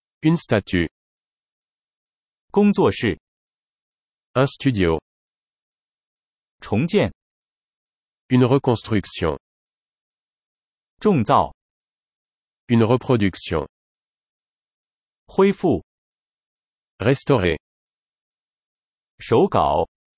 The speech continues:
Speaker 1: Un manuscrit.
Speaker 2: 人物。
Speaker 1: Une figure.
Speaker 2: 画家。
Speaker 1: Un dessinateur.
Speaker 2: 抽象艺术。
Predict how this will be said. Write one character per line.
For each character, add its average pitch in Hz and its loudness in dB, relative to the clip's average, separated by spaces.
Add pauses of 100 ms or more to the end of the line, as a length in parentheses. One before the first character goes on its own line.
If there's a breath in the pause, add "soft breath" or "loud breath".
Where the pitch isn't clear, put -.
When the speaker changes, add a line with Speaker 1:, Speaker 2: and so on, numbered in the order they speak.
(800)
Speaker 1:
Un 120 2
manuscrit. 123 0 (1600)
Speaker 2:
人 113 2
物。 147 0 (1160)
Speaker 1:
Une 151 2
figure. 90 -2 (1600)
Speaker 2:
画 139 0
家。 123 0 (1120)
Speaker 1:
Un 120 2
dessinateur. 95 -2 (1600)
Speaker 2:
抽 208 0
象 165 0
艺 123 -2
术。 80 -6